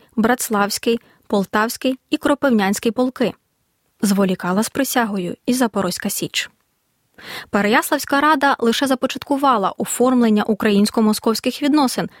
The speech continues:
бо ніяких письмових угод у Переяславі не укладали. Усе мали вирішити переговори.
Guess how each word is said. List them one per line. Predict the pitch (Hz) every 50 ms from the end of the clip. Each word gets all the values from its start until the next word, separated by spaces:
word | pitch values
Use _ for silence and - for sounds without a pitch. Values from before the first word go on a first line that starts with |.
| - - _ _ _
бо | 214 214 262 294
ніяких | 302 311 311 311 294 - 240 233 -
письмових | - 233 - - 233 233 226 202 214 - -
угод | - 214 196 226 247 285 - - -
у | - 262
Переяславі | - - 226 226 208 196 196 202 - - 220 214 220 220 - - -
не | 214 208 208 202
укладали. | 196 196 - 226 220 202 226 214 202 190 - - - _ _ _ _ _ _ _ - - - - - - -
Усе | - 214 - - - 220 220 247
мали | 262 277 277 277 269
вирішити | 262 269 269 269 247 - 262 247 - 254 247
переговори. | - - 220 208 196 185 208 196 185 170 165 - -